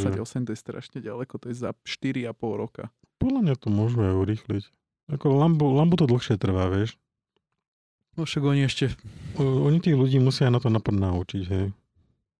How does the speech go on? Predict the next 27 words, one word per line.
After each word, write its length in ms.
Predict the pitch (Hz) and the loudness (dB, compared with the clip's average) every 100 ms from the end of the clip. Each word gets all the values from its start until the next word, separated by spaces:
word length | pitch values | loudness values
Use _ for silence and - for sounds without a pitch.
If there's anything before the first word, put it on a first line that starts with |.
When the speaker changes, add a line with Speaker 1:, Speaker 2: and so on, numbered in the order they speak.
| _ _ _ _ _ _ - | _ _ _ _ _ _ -6
Speaker 2:
Ako 240 | 117 117 113 | -6 -2 -2
S 160 | 120 | 0
U 80 | 135 | 2
Včko 320 | 117 - 117 | 2 0 0
není 580 | 104 110 107 104 101 98 | 2 2 2 2 2 2
elektrické 640 | 101 104 104 107 104 - | 2 0 2 0 -2 -2
auto 380 | 104 107 107 113 | 0 2 0 0
a 80 | 95 | -2
to 160 | - 98 | -4 -6
troška 320 | - - - | -6 -4 -6
potrvá 400 | 90 104 101 98 | -4 -6 -2 -2
dlhšie, 380 | 98 95 - 101 | -2 -6 -4 -2
vieš. 160 | 98 | 0
Speaker 1:
Oni 260 | 107 139 131 | 0 0 0
ich 100 | 107 | 0
veľmi 280 | 101 104 107 | 0 0 0
ľahko 320 | 98 98 - | -2 -6 -6
naučia. 320 | 101 101 104 | -6 -4 -4
Ináč 160 | 104 - | -4 -6
to, 80 | - | -12
z 200 | - - | -14 -10
tohto 280 | 123 - | -10 -10
pohľadu 320 | 92 107 107 98 | -10 -6 -6 -6
to 60 | |
vyzerá 160 | 101 92 | -8 -8
ako 100 | - | -10
Cybertruck. 520 | 92 95 87 - 104 | -10 -10 -12 -16 -20